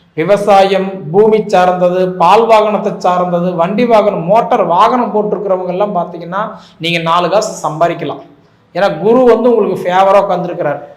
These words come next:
நான் ஒரு வண்டி போட்டுட்டேங்க, இன்னொரு வண்டி போடலான்னு இருக்கிறேன், போடலாமா? கண்டிப்பா போடுறதுக்கு வாய்ப்பு உண்டு. அதே மாதிரி நான் ரியல் எஸ்டேட் பண்றேன், எனக்கு ஒரு விட இடம் வித்தாதான் நான் அடுத்த கட்டத்துக்கு போக முடியும், என் கடன் பிரச்சனை சால்வ் ஆகும், கண்டிப்பா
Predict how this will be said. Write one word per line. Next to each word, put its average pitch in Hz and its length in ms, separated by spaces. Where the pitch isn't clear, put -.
நான் 170 220
ஒரு 185 160
வண்டி 202 240
போட்டுட்டேங்க, 214 500
இன்னொரு 196 220
வண்டி 208 160
போடலான்னு 202 400
இருக்கிறேன், 175 400
போடலாமா? 175 460
கண்டிப்பா 208 420
போடுறதுக்கு 175 460
வாய்ப்பு 151 260
உண்டு. 139 160
அதே 214 200
மாதிரி 226 180
நான் 175 200
ரியல் 240 220
எஸ்டேட் 247 320
பண்றேன், 196 400
எனக்கு 170 240
ஒரு 165 80
விட 190 160
இடம் 226 260
வித்தாதான் 220 440
நான் 202 120
அடுத்த 190 200
கட்டத்துக்கு 214 380
போக 196 140
முடியும், 185 260
என் 170 140
கடன் 226 240
பிரச்சனை 220 340
சால்வ் 196 320
ஆகும், 175 300
கண்டிப்பா 185 400